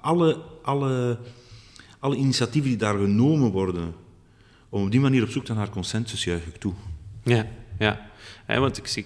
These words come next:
Speaker 2: ook, hè, om terug over liberaal te hebben, we hebben een liberaal burgeme-, eh, minister van Justitie, Vincent van Quickenborne. Hij heeft
Speaker 1: Mhm.
Speaker 2: ook een verleden, hè, <laughs> als het dan gaat over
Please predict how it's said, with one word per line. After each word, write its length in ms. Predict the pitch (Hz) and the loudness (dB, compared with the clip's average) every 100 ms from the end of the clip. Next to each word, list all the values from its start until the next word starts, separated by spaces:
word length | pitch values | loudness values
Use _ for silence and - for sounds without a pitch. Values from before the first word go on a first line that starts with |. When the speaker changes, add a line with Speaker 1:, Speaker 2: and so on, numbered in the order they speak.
| - | -2
Speaker 2:
ook, 260 | 117 110 - | -2 -2 -2
hè, 160 | 110 110 | 0 0
om 240 | 110 104 - - | -4 -8 -10 -18
terug 240 | - 107 - | -8 -8 -6
over 180 | 101 98 | -8 -8
liberaal 480 | 92 87 95 101 | -8 -4 -2 -2
te 100 | 123 | -2
hebben, 200 | 147 156 | -4 -4
we 60 | 151 | -2
hebben 220 | 113 98 | -2 -2
een 200 | 92 90 87 | -4 -6 -10
liberaal 540 | - 92 90 90 90 87 | -10 -8 -4 -2 -2 -4
burgeme-, 420 | 85 90 90 90 | -4 -6 -6 -6
eh, 340 | - 95 90 104 98 - | -6 -4 -4 -6 -12 -12
minister 420 | 104 90 92 - | -8 -6 -6 -6
van 320 | 101 92 90 85 87 - - - _ | -6 -6 -6 -10 -14 -20 -20 -20 _
Justitie, 640 | - - - 104 - 170 | -14 -10 -8 -8 -6 -6
Vincent 340 | - 107 107 98 | -4 -4 -4 -6
van 160 | 98 | -8
Quickenborne. 500 | - 104 104 127 135 | -6 -8 -6 -6 -6
Hij 100 | 156 185 - - | -6 -8 -12 -8
heeft 140 | 87 | -4
Speaker 1:
Mhm. 100 | 98 | -4
Speaker 2:
ook 100 | 113 | 2
een 120 | 131 | 2
verleden, 500 | 113 120 123 135 156 | 2 2 2 2 2
hè, 240 | 147 135 147 | 0 -4 -4
<laughs> 120 | 123 | -6
als 120 | 147 - | -8 -8
het 120 | 123 | -6
dan 160 | 117 | -4
gaat 240 | 113 117 - | -2 -4 -2
over 220 | 117 117 | -2 -2